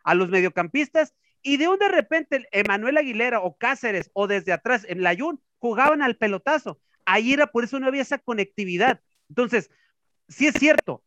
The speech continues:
estamos viendo un accionar muy pobre, pero ¿por qué? Porque el balón no pasaba por los pies de la gente que sabe, y la gente que sabe hoy no tiene nivel.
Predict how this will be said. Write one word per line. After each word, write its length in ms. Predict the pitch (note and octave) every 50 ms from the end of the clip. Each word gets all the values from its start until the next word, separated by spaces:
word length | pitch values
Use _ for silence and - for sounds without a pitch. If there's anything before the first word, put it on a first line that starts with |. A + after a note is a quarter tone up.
| _ _ -
estamos 520 | G3 F3+ - - A3+ B3 C4 D4+ C4+ A3
viendo 420 | G#3+ B3 C4 C#4 C4+ C4+ D4+ C#4+
un 220 | - G3+ G3+ A3+ C4
accionar 440 | B3 F#3+ - G3+ G3 G3 F#3+ F#3+ E3
muy 360 | E3 F3 F#3+ G#3+ C4 C#4+ -
pobre, 440 | - - A3+ B3 A#3+ G#3+ E3+ C#3+ B2
pero 300 | - F#3+ F#3+ F3+ E3+ -
¿por 180 | F3 E3+ D#3+
qué? 220 | - B3 B3+ A3 _ _ -
Porque 380 | G3 F#3+ F3 - F#3 F#3 - -
el 140 | F#3 F#3
balón 240 | E3+ F3+ F3+ G3+ A3
no 100 | A#3 A3+ -
pasaba 340 | A#3 G#3 - A3+ A3+ A3+
por 220 | A3+ - G3+ F3+ E3
los 140 | D#3+ D3 -
pies 160 | - G3 F#3
de 80 | G#3+
la 120 | G3+ F3 C3+
gente 280 | - F#3 F#3 - G3 -
que 120 | - D3+
sabe, 400 | - - F#3 G3+ F#3+ D#3 B2 - _ _ _ _ _ _ -
y 140 | G3+ G3 A3
la 160 | G#3 F#3 E3
gente 320 | - B3+ C4+ A#3 D4+ C#4+
que 120 | - C4+ A#3
sabe 320 | - B3 B3 B3+ C4 - -
hoy 180 | G3 G#3 C4 A3+
no 160 | A3+ A#3+ A#3
tiene 260 | - A#3 A#3+ A#3 A#3 A3+
nivel. 400 | G#3+ A3 A#3 C4+ C4 G#3 D3+